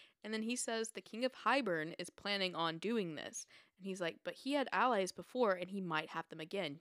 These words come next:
Tamlin has ties to him. We learn Rhys was on the side of the Mortal Fairy Alliance. He was fighting for the humans." And he's like,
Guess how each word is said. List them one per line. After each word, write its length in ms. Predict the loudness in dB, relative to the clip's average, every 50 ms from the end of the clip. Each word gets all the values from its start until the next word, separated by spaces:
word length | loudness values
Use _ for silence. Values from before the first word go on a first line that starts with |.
| -12 -14
Tamlin 560 | -2 2 4 4 4 4 2 0 0 -2 -4
has 240 | -8 -8 -8 -8 -10
ties 420 | -2 2 2 4 4 4 2 -2
to 80 | -6 -10
him. 280 | -10 -8 -10 -10 -10 -12 _ _ -20 -20 -20 _ _ _ _ _ -8
We 160 | -6 -6 -2
learn 520 | 2 4 6 6 6 6 4 2 -2 -4
Rhys 400 | -4 -2 -2 0 0 -2 -2 -4 -6 -6
was 140 | -6 -4 -4
on 120 | -4 -4 -4
the 60 | -6
side 280 | -6 -6 -6 -6 -6
of 100 | -6 -8
the 100 | -10 -12
Mortal 420 | -12 -10 -8 -6 -4 -2 -2 -2 -4
Fairy 400 | -6 -8 -8 -6 -6 -6 -6 -6
Alliance. 520 | -6 -8 -8 -8 -8 -8 -8 -12 -16 -18 -16
He 140 | -14 -10 -8
was 140 | -8 -8 -6
fighting 460 | -4 -4 -2 -2 -2 -2 -4 -6 -8 -14 _ _ _ _ _ -8
for 200 | -6 -6 -4 -6
the 100 | -8 -10
humans." 560 | -10 -12 -12 -10 -10 -12 -12 -10 -12 -12 -14 -16 -20 -20 -20 -20 -20 -20 _ -12
And 120 | -8 -6
he's 180 | -4 -4 -4 -2
like, 220 | -2 -4 -4 -4